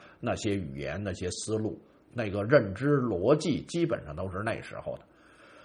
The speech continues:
嗯，所以很多人都讲呢，这是一个毛泽东的孝子贤孙，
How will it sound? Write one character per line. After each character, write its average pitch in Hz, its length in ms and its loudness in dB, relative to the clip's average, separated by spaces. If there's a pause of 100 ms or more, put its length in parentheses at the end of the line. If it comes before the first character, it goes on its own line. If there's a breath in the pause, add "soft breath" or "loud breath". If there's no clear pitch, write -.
(280 soft breath)
嗯， 143 240 4
所 170 180 10
以 156 100 12
很 110 160 4
多 139 160 8
人 135 100 6
都 139 140 8
讲 87 320 0
呢， 107 140 2
这 113 180 4
是 107 140 0
一 117 80 0
个 120 80 -2
毛 110 200 2
泽 127 140 4
东 131 180 2
的 113 140 4
孝 92 400 6
子 80 220 -8
贤 107 260 -2
孙， 175 260 10